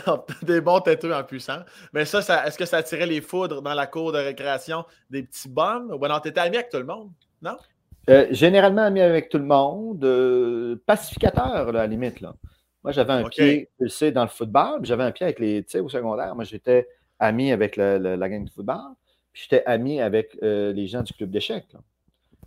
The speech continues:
Speaker 2: Donc, moi, je, j'avais pas de, je, je pense, il y avait pas d'animosité envers moi. Au contraire, je m'entendais, je pense,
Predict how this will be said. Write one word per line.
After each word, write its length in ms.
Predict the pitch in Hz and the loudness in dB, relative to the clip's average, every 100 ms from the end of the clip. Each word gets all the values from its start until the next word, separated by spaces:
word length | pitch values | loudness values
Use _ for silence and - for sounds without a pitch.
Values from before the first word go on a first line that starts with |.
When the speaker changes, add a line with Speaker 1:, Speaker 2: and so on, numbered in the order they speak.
| - - - - | -14 -14 -14 -8
Speaker 2:
Donc, 280 | 110 113 113 | -6 0 2
moi, 120 | 139 | 2
je, 140 | 208 127 | -2 0
j'avais 240 | - 131 | 2 2
pas 180 | 151 311 | 2 -2
de, 640 | 277 196 165 170 170 160 - | -4 -4 -2 -2 -2 -6 -8
je, 120 | - | -6
je 140 | - 110 | -4 0
pense, 800 | - 196 185 107 95 - - _ _ _ _ - - | 2 2 0 -8 -14 -20 -20 _ _ _ _ -20 -8
il 60 | |
y 40 | 113 | -4
avait 100 | 123 | -4
pas 80 | 151 | -2
d'animosité 520 | 175 147 143 120 - | -2 -2 -4 -6 -6
envers 240 | 151 127 117 | -4 -4 -4
moi. 140 | 202 | -8
Au 80 | 220 | -10
contraire, 420 | 143 131 151 - | -8 -8 -10 -12
je 60 | 117 | -12
m'entendais, 380 | 127 165 165 180 | -8 -6 -6 -6
je 100 | 127 | -6
pense, 440 | - 147 165 - | -6 -6 -10 -14